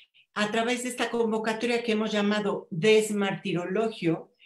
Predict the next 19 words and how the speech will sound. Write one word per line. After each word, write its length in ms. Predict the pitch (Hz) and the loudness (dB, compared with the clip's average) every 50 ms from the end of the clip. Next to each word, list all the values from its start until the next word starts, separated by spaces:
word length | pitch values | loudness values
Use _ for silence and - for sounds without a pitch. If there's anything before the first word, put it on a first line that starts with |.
| - - - - - - - _ _ - | -20 -20 -20 -20 -20 -20 -20 _ _ 0
eh, 240 | 208 208 202 202 202 | 2 4 4 4 4
queremos 560 | 220 220 240 240 247 262 277 277 - - - | 4 6 6 6 6 4 -2 -4 -6 -6 -2
también, 600 | 226 220 220 226 233 240 247 254 247 - - - - | -2 0 2 2 2 2 0 0 -4 -6 -10 -10 -6
eh, 260 | 202 202 190 190 - - | -4 -2 -2 -2 -2 -2
hacer 260 | 196 202 202 254 233 | -2 -2 0 0 2
conciencia 1040 | 233 240 262 254 247 240 - - - 247 233 226 233 226 - _ - 208 196 196 202 | 2 4 4 4 2 0 -2 -2 -2 0 0 0 0 -2 -4 _ -2 -2 -2 -2 -4
a 100 | 196 190 | -6 -6
cada 240 | - 214 214 220 220 | -4 -2 0 0 0
una 240 | 220 220 214 214 196 | 0 -2 -2 -2 0
de 140 | 185 175 | -2 -2
nosotras, 880 | 175 190 190 - - 240 240 233 233 - 151 151 160 160 - - - _ _ _ | -4 -4 -6 -4 -2 -2 -2 -2 -2 -2 -2 -2 -2 -4 -6 -10 -20 _ _ _
a 200 | - - 135 - | -14 -12 -10 -6
cada 280 | - 160 160 160 165 170 | -4 -2 -2 0 -2 -2
uno 240 | 180 180 175 165 | -2 -2 -2 -2
de 120 | 156 156 156 | 0 0 0
nosotros, 840 | 156 156 160 - - 214 214 202 - 170 170 185 202 - - _ _ _ _ _ - - - - - _ - | 0 0 0 0 -2 -4 -4 -4 -2 -2 -4 -4 -4 -8 -12 _ _ _ _ _ -20 -20 -20 -20 -20 _ -18
sobre 500 | - - 226 226 226 208 233 233 233 247 | -6 0 2 2 4 4 4 4 4 4
esta 220 | 247 - - 254 240 | 2 0 0 0 2
violencia, 840 | 247 233 226 214 233 240 254 262 269 254 - - 269 269 269 262 | 4 4 6 6 6 6 4 4 2 -4 -4 -4 -4 -4 -4 -6